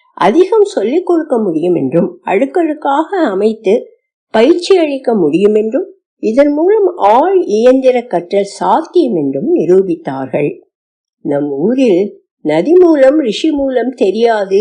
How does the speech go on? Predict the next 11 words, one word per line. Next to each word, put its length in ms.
என்று 280
சொல்வார்கள். 760
அதை 280
போலத்தான் 680
ஏ 140
ஐ, 140
அதில் 380
பலர் 420
பங்களித்திருக்கிறார்கள். 1200
இன்றைய 400
நிலையில் 500